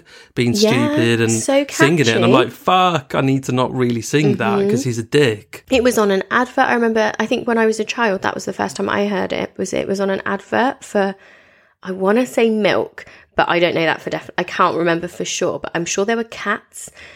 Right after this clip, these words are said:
Speaker 2: cats in a video of a, like, an advert. And it's funny, isn't it? Because, like, I can literally remember seeing an advert with this song, and it would be played at school discos. It was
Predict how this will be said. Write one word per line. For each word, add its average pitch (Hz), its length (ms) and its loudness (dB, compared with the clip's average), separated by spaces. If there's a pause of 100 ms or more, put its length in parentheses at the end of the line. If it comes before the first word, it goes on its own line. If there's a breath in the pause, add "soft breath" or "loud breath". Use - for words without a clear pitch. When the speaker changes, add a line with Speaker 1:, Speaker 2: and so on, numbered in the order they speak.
(200 loud breath)
Speaker 2:
cats - 400 -4
in 294 80 2
a 311 80 2
video 208 480 2
of 202 180 -6
a, 208 80 0
like, 208 220 0
an 220 80 0
advert. 247 360 -2
And 208 140 -2
it's - 160 -6
funny, 320 280 0
isn't 320 120 -2
it? 285 80 -2
Because, 226 300 -4
like, 240 200 -4
I 247 120 -2
can 254 340 -4
literally 269 380 0
remember 262 440 0
seeing 220 300 -2
an 214 80 0
advert - 560 -6 (460)
with 226 160 2
this 220 280 -2
song, 240 400 -2
and 180 200 -6 (400 loud breath)
it - 120 2
would 226 120 2
be 226 80 -2
played 220 280 0
at - 120 -6
school 202 260 -4
discos. - 720 -2
It - 120 -4
was 247 360 -8